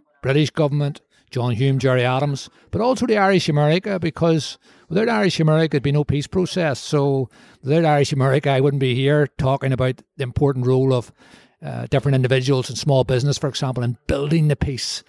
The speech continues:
solidify-, f-, solidifying the peace, putting that concrete onto the peace. So, um,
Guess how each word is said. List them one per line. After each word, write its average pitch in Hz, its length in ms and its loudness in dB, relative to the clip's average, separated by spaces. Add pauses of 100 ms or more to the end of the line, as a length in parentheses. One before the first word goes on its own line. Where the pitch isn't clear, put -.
(120)
solidify-, 156 800 0 (180)
f-, - 140 -14
solidifying 151 640 0
the 147 60 0
peace, - 320 -6 (200)
putting 160 180 -4
that - 160 -8
concrete 151 480 -2
onto 156 240 -2
the 151 80 -2
peace. - 360 -6 (300)
So, 143 420 2 (360)
um, 131 520 -4